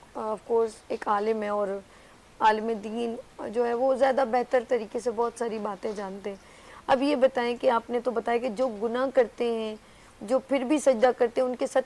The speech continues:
क्या-क्या होगा, लेकिन ये बताएं हम सवाब के जो कुछ ज़राए हैं, जैसे ख़ास तौर पे रमज़ान में लोग ज़कात बहुत ज़्यादा कहते हैं, ठीक है,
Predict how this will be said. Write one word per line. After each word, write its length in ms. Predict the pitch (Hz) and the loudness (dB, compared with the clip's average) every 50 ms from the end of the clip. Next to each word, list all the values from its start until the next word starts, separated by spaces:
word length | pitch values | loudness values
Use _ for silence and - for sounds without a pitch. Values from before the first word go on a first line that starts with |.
| - | 2
क्या-क्या 340 | - 254 240 220 - 247 226 | 2 2 2 2 0 0 0
होगा, 300 | 214 202 196 185 170 180 - - - - - - - - | 0 -2 -4 -6 -8 -10 -14 -16 -20 -20 -20 -16 -10 -6
लेकिन 200 | - 240 285 269 | -4 -2 -2 0
ये 80 | 269 285 | 0 0
बताएं 360 | 240 254 262 - 277 285 294 | 0 0 0 0 0 -2 -2
हम 460 | 262 240 262 320 330 330 330 294 233 - - - - - - - | -2 -2 -2 -2 -2 -4 -6 -8 -10 -12 -16 -20 -20 -20 -16 -12
सवाब 520 | - - - 269 247 220 226 247 294 330 - - | -6 0 4 4 4 4 4 4 2 2 0 -2
के 80 | - 320 | -4 -4
जो 120 | 254 302 | -2 -2
कुछ 240 | 285 - 311 247 - | -4 -4 -6 -6 -6
ज़राए 440 | 226 196 208 220 208 220 233 254 240 | -6 -4 -2 0 2 2 2 2 0
हैं, 140 | 214 190 180 - - - - - - | -2 -4 -8 -12 -18 -20 -20 -8 -4
जैसे 240 | - 262 - - 294 | -2 -2 0 -2 -4
ख़ास 460 | 254 - - 277 - 403 - - - - - | -2 0 2 4 4 4 4 2 0 -2 2
तौर 200 | 320 330 302 330 | 4 4 4 2
पे 220 | - - 320 311 | 0 0 0 2
रमज़ान 500 | 294 277 254 247 233 202 214 254 262 269 262 | 2 2 2 0 0 2 4 4 4 4 2
में 180 | 247 247 254 247 | 2 0 2 2
लोग 240 | 240 240 247 226 214 | 4 2 2 2 0
ज़कात 520 | 196 208 240 - - 262 254 269 277 262 - - - - - - - - - - - - 202 | -2 -2 0 2 4 6 6 6 6 4 0 -12 -20 -20 -20 -20 -20 -20 -20 -20 -18 -2 2
बहुत 340 | 202 254 254 269 262 208 | 4 6 6 6 4 4
ज़्यादा 280 | 202 233 226 214 220 226 | 2 2 2 4 2 0
कहते 340 | 220 233 208 190 - - 202 | 0 0 -2 -2 -4 -6 -10
हैं, 120 | 190 190 - - - - | -10 -10 -18 -16 -8 -4
ठीक 180 | 269 233 - | -4 0 0
है, 100 | 254 226 | 0 0